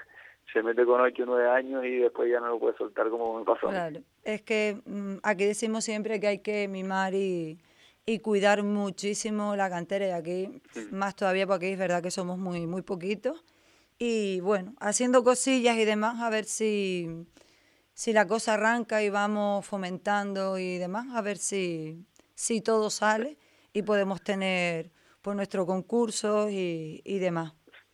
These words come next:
Speaker 1: Seguro que sí, seguro que sí.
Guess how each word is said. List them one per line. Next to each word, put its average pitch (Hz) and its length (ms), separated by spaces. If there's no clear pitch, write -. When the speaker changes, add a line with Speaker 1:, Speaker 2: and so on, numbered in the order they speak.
Speaker 1:
Seguro 110 420
que 101 60
sí, - 120
seguro - 260
que 107 140
sí. 101 200